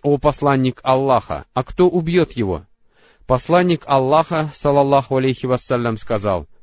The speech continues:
«Ты и твои товарищи». И впоследствии все так и случилось.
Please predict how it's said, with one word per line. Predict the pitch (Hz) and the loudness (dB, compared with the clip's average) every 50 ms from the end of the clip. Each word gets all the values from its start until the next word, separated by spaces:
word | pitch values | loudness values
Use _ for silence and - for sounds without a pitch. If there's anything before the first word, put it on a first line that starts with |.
| - _ | -20 _
«Ты | - 147 160 175 | -2 0 0 0
и | 180 - - 143 | 0 -2 -6 -10
твои | - 127 131 131 131 | -2 0 0 0 0
товарищи». | 120 - 120 107 110 110 107 98 - - - 82 73 - - _ _ _ _ _ _ _ _ _ | 0 0 0 2 2 2 0 -2 -6 -10 -12 -14 -16 -16 -18 _ _ _ _ _ _ _ _ _
И | 143 151 160 | -2 -2 -2
впоследствии | - - 143 127 - - 165 180 170 - - 151 160 156 147 120 | -2 -2 -2 -2 -2 0 -2 -2 -2 -2 -6 -6 -4 -4 -4 -6
все | - - - 180 170 | -6 -4 -2 -2 -2
так | - - 127 123 - - _ | 0 0 0 0 -2 -4 _
и | 127 | -14
случилось. | 113 - - 110 98 - - 92 87 78 73 - - - | -14 -10 -10 -10 -10 -10 -10 -12 -12 -12 -14 -18 -20 -20